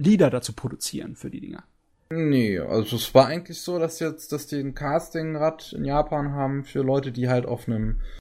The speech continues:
Speaker 2: äh, Level wie die Natives, äh, quasi, äh, Englisch sprechen und singen können. Äh, für die beiden Hauptfiguren Carol und Tuesday.
Speaker 1: Ach,
Speaker 2: Was ich auch
Speaker 1: so
Speaker 2: recht
Speaker 1: rum war das.
Speaker 2: Was
Speaker 1: Okay.
Speaker 2: ich auch recht interessant finde, weil es sind nur zwei Figuren.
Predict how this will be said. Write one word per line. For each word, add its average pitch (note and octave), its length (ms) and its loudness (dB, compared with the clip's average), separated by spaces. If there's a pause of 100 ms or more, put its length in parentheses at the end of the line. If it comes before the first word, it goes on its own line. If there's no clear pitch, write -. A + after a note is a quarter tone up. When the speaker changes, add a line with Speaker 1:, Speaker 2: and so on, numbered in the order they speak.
(440)
Speaker 2:
äh, A#2+ 440 4
Level B2+ 720 0
wie A#2 520 -6 (140)
die - 40 -2
Natives, B2+ 760 -2
äh, A#2 160 -2
quasi, A2+ 460 0
äh, A2+ 460 -2
Englisch B2 280 -2
sprechen G#2 500 -4
und G2 140 -8
singen G2+ 280 -4
können. G2 420 -4 (720)
Äh, A2 180 2
für A2 240 0
die G#2+ 80 -2
beiden G#2 320 2
Hauptfiguren G2+ 460 -2
Carol G2+ 300 -2
und F#2+ 100 -6 (100)
Tuesday. G#2 460 -6 (220)
Speaker 1:
Ach, G3+ 120 0
Speaker 2:
Was D3+ 220 2
ich - 40 0
auch G#3+ 60 4
Speaker 1:
so A3 60 6
Speaker 2:
recht B3+ 140 2
Speaker 1:
rum F#3+ 120 6
war B2 140 -2
das. - 260 -14 (320)
Speaker 2:
Was C#3 140 2
Speaker 1:
Okay. D#3 160 -4
Speaker 2:
ich - 20 0
auch F3+ 260 -2 (100)
recht F#3+ 360 -2
interessant F3+ 600 -2
finde, E3+ 180 -4
weil E3 460 -2 (240)
es D3+ 180 -2
sind G3+ 120 -2
nur D#3+ 100 -2
zwei G3+ 200 6
Figuren. C#3+ 540 -4